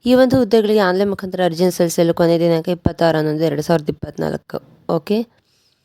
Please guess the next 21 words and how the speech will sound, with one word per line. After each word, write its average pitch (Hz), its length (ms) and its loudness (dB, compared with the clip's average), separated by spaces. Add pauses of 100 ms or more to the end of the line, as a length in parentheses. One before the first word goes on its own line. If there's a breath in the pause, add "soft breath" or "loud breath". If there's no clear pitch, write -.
(1500)
ಹಾಗೆಯೇ 220 480 2 (160)
ನೋಡಿ, 202 280 -6 (140)
ಫಿಸಿಯೋಥೆರಪಿಸ್ಟ್‌ಗೆ 220 1120 2 (340)
ಟ್ವೆಲ್ತ್ 202 360 2
ಆಗಿರಬೇಕು, 160 600 -2 (400)
ಟ್ವೆಲ್ತ್ 190 300 0
examination 180 920 2
or 196 300 2
equivalent 170 420 2
recognized 160 680 0 (600 soft breath)
board 170 160 -4
ಅಂತ 156 100 -8
ಕೇಳಿದೆ. 160 320 0
ಹಾಗೆ 226 240 4
diploma 196 760 -2
certificate 175 520 -4
in 185 60 -6
physiotherapy 180 640 4
ಮಾಡಿರ್ತಕ್ಕಂಥವ್ರು 151 680 -4
ಅಪ್ಲೈ 147 220 -2
ಮಾಡ್ಬೋದು. 147 560 0